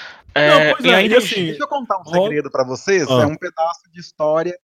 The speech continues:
Speaker 3: que, assim, as pessoas acham que eu sou completamente anti-nintendista e tal, mas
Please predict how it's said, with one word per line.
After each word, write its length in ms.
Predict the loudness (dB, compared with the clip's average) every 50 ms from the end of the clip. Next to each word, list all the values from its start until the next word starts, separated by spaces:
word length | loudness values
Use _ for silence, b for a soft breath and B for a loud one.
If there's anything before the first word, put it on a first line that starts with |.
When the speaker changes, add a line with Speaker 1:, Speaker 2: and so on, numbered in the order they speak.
| _ _ _ _ _ _ _ _ _ _
Speaker 3:
que, 400 | -2 0 0 0 0 0 -2 -4
assim, 240 | -6 -8 -6 -8 -8
as 200 | -10 -8 -10 -12
pessoas 420 | -10 -10 -10 -8 -8 -10 -10 -14 -20 -18 -10
acham 320 | -6 -6 -6 -6 -6 -6
que 100 | -6 -4
eu 160 | -4 -4 -6 -8
sou 280 | -8 -6 -4 -4 -4 -4
completamente 500 | -6 -8 -8 -8 -8 -8 -8 -10 -8 -8
anti-nintendista 920 | -8 -8 -8 -8 -6 -6 -6 -6 -6 -6 -6 -8 -8 -10 -10 -10 -10 -10 -10
e 60 | -6
tal, 240 | -4 -4 -4 -4 -4
mas 180 | -6 -6 -8